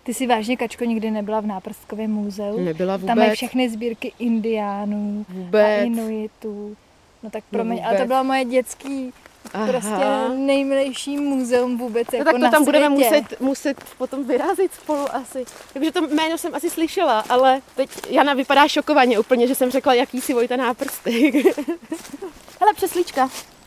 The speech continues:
Speaker 1: No jo.
Speaker 2: A není zas tak velká.
Speaker 1: Není, není.
Speaker 2: Ale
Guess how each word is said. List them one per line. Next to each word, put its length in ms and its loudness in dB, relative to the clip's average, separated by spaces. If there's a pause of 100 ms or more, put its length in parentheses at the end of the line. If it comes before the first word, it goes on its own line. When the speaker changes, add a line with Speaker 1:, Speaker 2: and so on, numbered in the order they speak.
(520)
Speaker 1:
No 80 2
jo. 120 4 (320)
Speaker 2:
A 40 -4
není 160 6
zas 100 0
tak 160 -8
velká. 340 -4 (480)
Speaker 1:
Není, 200 -2
není. 300 -4 (160)
Speaker 2:
Ale 120 6